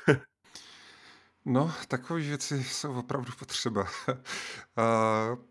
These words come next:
Speaker 2: já teda zase hraju něco, o čem ještě nemůžu mluvit. A to je prostě opravdu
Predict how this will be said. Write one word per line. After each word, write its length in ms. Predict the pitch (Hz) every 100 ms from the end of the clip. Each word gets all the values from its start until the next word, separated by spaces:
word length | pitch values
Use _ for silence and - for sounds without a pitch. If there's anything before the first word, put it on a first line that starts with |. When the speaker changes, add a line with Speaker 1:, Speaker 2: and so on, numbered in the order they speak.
| _ _ -
Speaker 2:
já 140 | 120
teda 240 | 127 160 165
zase 460 | 131 131 139 131
hraju 260 | 127 127 127
něco, 300 | 117 110 120
o 40 |
čem 200 | 107 127
ještě 240 | 117 - 123
nemůžu 340 | 107 107 117
mluvit. 420 | 113 90 80 - - _ _ _ _ -
A 460 | 90 90 87 90 87 101 123 _
to 200 | - 92
je 280 | 95 92 95
prostě 560 | - 104 - - 104 98 101 104 107 123
opravdu 920 | 110 - 104 101 104 101 101 104